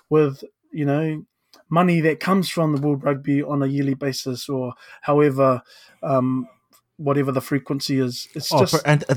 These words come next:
Speaker 2: that's
Speaker 1: and
Speaker 2: always
Speaker 1: that's
Speaker 2: been the
Speaker 1: why
Speaker 2: issue. It's, it's, it's
Speaker 1: Mm.
Speaker 2: how they, it's the mishandling of the funds that World Rugby Union gives,
Speaker 1: Yeah.
Speaker 2: man. Look, like
Speaker 1: And that's what, and that's what they're wanting to, they're wanting to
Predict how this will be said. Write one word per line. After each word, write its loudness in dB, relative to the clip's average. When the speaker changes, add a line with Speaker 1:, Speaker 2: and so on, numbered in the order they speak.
Speaker 2:
that's 2
Speaker 1:
and 4
Speaker 2:
always 6
Speaker 1:
that's -6
Speaker 2:
been 4
the 6
Speaker 1:
why 6
Speaker 2:
issue. 2
It's, -4
it's, -2
it's 4
Speaker 1:
Mm. 2
Speaker 2:
how 4
they, 4
it's 0
the 4
mishandling 2
of 0
the -2
funds 0
that -2
World 2
Rugby -2
Union 2
gives, -4
Speaker 1:
Yeah. 4
Speaker 2:
man. 0
Look, 0
like 0
Speaker 1:
And 4
that's 2
what, 4
and 2
that's 2
what 4
they're 4
wanting 0
to, 2
they're 2
wanting 2
to 0